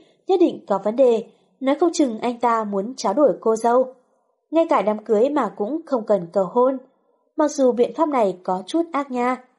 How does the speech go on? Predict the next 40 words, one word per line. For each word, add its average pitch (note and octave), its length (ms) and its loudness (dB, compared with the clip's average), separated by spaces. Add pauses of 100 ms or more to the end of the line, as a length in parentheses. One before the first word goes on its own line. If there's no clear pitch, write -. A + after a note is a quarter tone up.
nhưng A#3 300 0
vẫn A3 180 -6
là B3 260 -6
rất C#4+ 260 -2
lãng B3 240 -12
mạn. C4 200 -4 (960)
Bất D#4 220 0
quá, A3 360 -2 (500)
Tân D#4+ 160 4
Lương D#4 200 6
lên C#4 240 0
tiếng A#3 260 -2
hỏi C4+ 180 -2
lại G3 260 -4
một G3 260 -8
lần F#3 200 -4
nữa. A#3 260 -2 (680)
Em B3+ 220 -2
thật A#3+ 120 0 (100)
sự A3+ 240 0
không B3 160 -4
đi A3+ 220 -4
tham A3+ 140 -6
dự. A#3 280 2 (680)
Không B3+ 200 0
đi, B3+ 340 0 (280)
không A3+ 200 -2
đi, A#3+ 360 -2 (260)
không A3 240 -6
đi. G#3+ 340 -6 (760)
Lily D4+ 340 4
nhảy B3+ 220 0
xuống G#3 240 -4
ghế G3+ 160 -2
sofa, B3 540 0 (400)
hướng A#3+ 160 2
về C4 280 2
phía G3+ 220 -2
kia B3 280 2
mà G3 180 -8